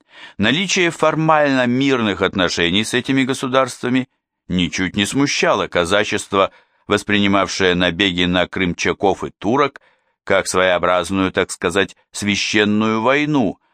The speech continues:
в защиту интересов крестьянского мира. Первые совместные походы запорожских и донских казаков были предприняты еще в шестнадцатом веке. В тысяча пятьсот шестьдесят первом году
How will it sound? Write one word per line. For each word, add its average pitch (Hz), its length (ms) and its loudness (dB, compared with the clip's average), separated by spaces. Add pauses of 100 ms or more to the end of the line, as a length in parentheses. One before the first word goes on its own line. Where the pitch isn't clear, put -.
в - 60 -14
защиту 107 480 -2
интересов 98 580 0
крестьянского 92 800 -2
мира. 90 400 -2 (1040)
Первые 175 400 0
совместные 143 640 0
походы 107 540 0
запорожских 101 840 0
и 101 160 0
донских 92 480 -2
казаков 78 540 -4 (640)
были 180 320 0
предприняты 156 720 -2
еще 123 420 0
в - 100 -6
шестнадцатом 95 800 -2
веке. 85 400 -6 (720)
В - 60 -20
тысяча 175 340 0
пятьсот 165 400 -2
шестьдесят 127 580 -2
первом 95 440 2
году 98 360 0